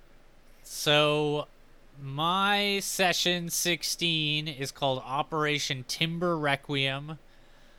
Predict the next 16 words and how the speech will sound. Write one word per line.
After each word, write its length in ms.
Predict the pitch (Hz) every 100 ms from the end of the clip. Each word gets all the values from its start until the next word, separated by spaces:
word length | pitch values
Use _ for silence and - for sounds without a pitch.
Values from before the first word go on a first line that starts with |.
| -
Uh, 560 | 131 123 123 123 123 120
going 420 | 113 135 131 131
back 320 | 127 135 135 -
to 100 | 127
some, 800 | - 139 127 123 123 123 120 120 - - - - - - - - - - - - - -
you 100 | -
know, 180 | 127 123
words 440 | 123 131 147 139 -
that 180 | 160
were 160 | 147 151
in 160 | 151 147
track 380 | - 156 151
names 520 | 160 156 156 156 151 139
on 280 | 135 135
the 640 | 135 131 131 127 123 123 123
album, 1040 | 117 127 131 131 135 131 131 131 127 127